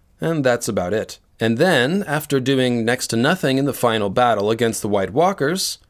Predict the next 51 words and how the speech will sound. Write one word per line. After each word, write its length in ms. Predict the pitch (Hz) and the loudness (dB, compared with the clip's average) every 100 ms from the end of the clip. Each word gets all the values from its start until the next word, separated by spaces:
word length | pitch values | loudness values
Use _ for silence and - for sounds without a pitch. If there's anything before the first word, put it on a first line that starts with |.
| _ - | _ -2
and 140 | 143 | 0
after 240 | 127 127 | 2 0
saying, 420 | 117 131 123 117 147 | -2 0 2 0 -2
"I'm 220 | 202 247 | -2 0
the 80 | 226 | -2
Three-Eyed 520 | 196 208 202 190 190 | -4 -2 0 0 -2
Raven 360 | 196 233 233 165 | -4 -4 -4 -4
now, 240 | 156 151 | -2 -2
I 80 | 185 | -4
can't 340 | 202 165 156 165 | -4 -4 -4 -4
be 80 | |
the 100 | 165 | -4
Lord 300 | 175 185 185 | -2 -4 -4
of 140 | 196 208 | -6 -6
anything," 500 | 247 226 147 127 131 _ _ _ _ _ | -6 -6 -8 -10 -12 _ _ _ _ _
he 120 | 120 | -6
becomes 500 | 135 143 87 90 98 | -4 -4 -6 -6 -6
the 100 | - | -8
King 380 | - - 82 90 | -8 -8 -8 -8
of 80 | 123 | -4
Westeros. 720 | 160 196 - 82 - - - _ _ _ _ _ | -2 -2 -6 -8 -10 -12 -12 _ _ _ _ _
This, 280 | - 147 - | 0 0 0
to 120 | - | 0
me, 220 | 139 117 117 | 0 0 -2
feels 420 | 127 127 - - | -2 -2 -2 -4
very 300 | 113 131 131 | 0 2 4
like 240 | 120 120 | 2 0
the 80 | 113 | -2
skeleton 760 | - - 185 170 - 87 82 101 | -4 0 0 0 -2 -6 -8 -6
of 120 | 101 | -6
a 60 | |
plotline 600 | 95 127 127 101 90 82 | 0 2 2 0 -8 -8
which 120 | 104 - | -6 -4
has 120 | 110 | -4
had 160 | 135 | 0
a 40 | 120 | 2
lot 180 | 123 120 | 2 2
of 60 | |
the 60 | 107 | -2
flesh 360 | - 104 - | -4 -2 -2
removed. 440 | 98 87 - - - | -4 -6 -10 -16 -10
Call 200 | - - | -6 -2
it 80 | 127 | 0
a 20 | |
zombie 340 | 120 107 98 | 0 0 -2
plotline, 640 | 90 95 82 85 78 90 | -4 -4 -6 -8 -12 -14
or 80 | 95 | -8
maybe 220 | 107 113 | -6 -2
a 60 | 98 | -2
whited 380 | 92 104 95 87 | 0 0 -2 -6
plotline. 500 | 90 - 80 78 | -8 -8 -12 -14